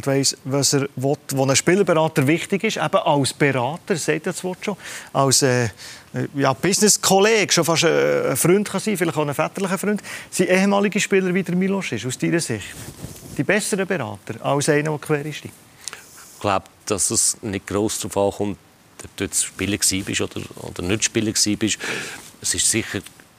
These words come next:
Speaker 2: kein Nachteil, wenn du weisst, von was das du redest
Speaker 1: Weißt,
Speaker 2: und
Speaker 1: wie,
Speaker 2: selber
Speaker 1: weißt, wie es
Speaker 2: mal auf dem,
Speaker 1: funktioniert.
Speaker 2: auf dem Platz gestanden bist und das Geschäft irgendwo kennst. Aber ich glaube, das Wichtigste ist wirklich, dass du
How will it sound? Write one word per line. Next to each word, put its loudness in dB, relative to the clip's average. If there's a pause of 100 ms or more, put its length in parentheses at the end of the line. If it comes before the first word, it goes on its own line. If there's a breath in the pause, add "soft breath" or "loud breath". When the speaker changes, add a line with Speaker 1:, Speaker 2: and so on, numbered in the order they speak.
Speaker 2:
kein -2
Nachteil, 2 (300)
wenn -2 (300)
du -12
weisst, 2
von -2
was 2
das -2
du -8
redest 0
Speaker 1:
Weißt, -
Speaker 2:
und -2
Speaker 1:
wie, 0
Speaker 2:
selber 2
Speaker 1:
weißt, 2
wie 6
es 4
Speaker 2:
mal 6
auf 2
dem, 0
Speaker 1:
funktioniert. 0
Speaker 2:
auf -6
dem -2
Platz 2
gestanden -2
bist 0 (540 loud breath)
und -6
das 0
Geschäft 0
irgendwo 2
kennst. -4
Aber -8
ich -8
glaube, 2
das -6 (260)
Wichtigste 0
ist -4
wirklich, -2
dass 0
du 0